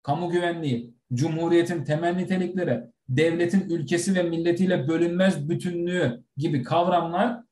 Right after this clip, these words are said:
günümüz anayasasında hala kullanmakta olduğumuz temel hak ve özgürlüklerle ilgili maddelerin arasına serpiştirilmiştir. Bunun dışında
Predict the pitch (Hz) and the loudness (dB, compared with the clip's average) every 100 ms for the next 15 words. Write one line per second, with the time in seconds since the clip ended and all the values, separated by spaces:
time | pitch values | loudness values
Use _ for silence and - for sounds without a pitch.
0 | _ _ _ - 151 233 226 170 151 143 | _ _ _ -6 0 2 4 2 0 0
1 | 135 131 131 131 131 156 156 139 120 - | -4 -6 -4 0 2 2 4 2 0 -4
2 | - 151 147 147 143 - 170 156 135 127 | -4 -2 0 0 -2 -2 2 2 2 0
3 | 117 - 208 196 151 175 196 147 139 180 | -2 -2 0 2 2 0 0 -4 -2 -2
4 | 170 170 156 156 135 135 196 156 151 185 | -2 -4 -2 -2 -2 0 0 0 -2 0
5 | 156 151 147 180 - 190 202 - 202 196 | 0 0 0 -2 -4 0 0 2 0 2
6 | 175 170 139 - 151 135 117 - - _ | 0 0 -6 -6 -2 2 0 -2 -14 _
7 | 185 240 220 170 131 120 202 - | 2 4 6 2 2 0 -2 -6